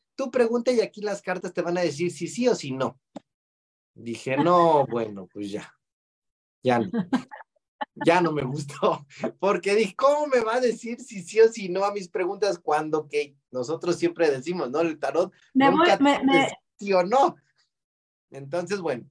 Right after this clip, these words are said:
Speaker 1: creo que esa es otra manera también de, de saber detectar, ¿no? O sea, qué tan, qué tan profesional o no puede ser un tarotista.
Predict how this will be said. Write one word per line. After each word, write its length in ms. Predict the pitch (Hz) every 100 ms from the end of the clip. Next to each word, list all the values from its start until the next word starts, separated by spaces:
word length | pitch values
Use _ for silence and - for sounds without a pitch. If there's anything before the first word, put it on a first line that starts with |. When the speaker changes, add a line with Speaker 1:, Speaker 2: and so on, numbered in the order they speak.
| _
Speaker 1:
creo 200 | 165 170
que 80 | 180
esa 140 | 175
es 100 | 170
otra 260 | 180 175 160
manera 380 | 127 135 147 143
también 420 | 123 123 139 135
de, 220 | 127 - -
de 120 | 113
saber 520 | 135 127 147 160 143 _ _ _ _ _ _ _ _ _ _ _
detectar, 760 | 127 139 143 139 - 143 135 - _
¿no? 260 | 120 135
O 100 | 156
sea, 340 | 120 123 113 104 - - _ _ _ _ _ _ _
qué 160 | - 143
tan, 380 | 139 139 151 - _ _
qué 160 | - 151
tan 240 | 151 139
profesional 680 | 120 113 113 120 113 135 147
o 120 | 117
no 360 | 113 127 185 196
puede 220 | - 123 110
ser 240 | - 110
un 120 | 107
tarotista. 640 | 98 95 85 73 - -